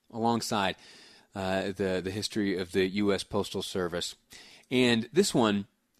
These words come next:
dates back to nineteen eighty-six. There was a, a woman, her name was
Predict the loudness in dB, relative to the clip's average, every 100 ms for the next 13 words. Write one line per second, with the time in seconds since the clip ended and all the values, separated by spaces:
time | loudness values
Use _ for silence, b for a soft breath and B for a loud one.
0 | _ -2 2 2 2 0 0 0 0 -2
1 | -4 -4 -4 0 0 0 -8 -12 _ _
2 | _ _ _ _ _ _ _ _ b b
3 | b 2 6 8 6 4 0 0 0 2
4 | 4 2 0 -6 _ _ _ -2 2 4
5 | 4 2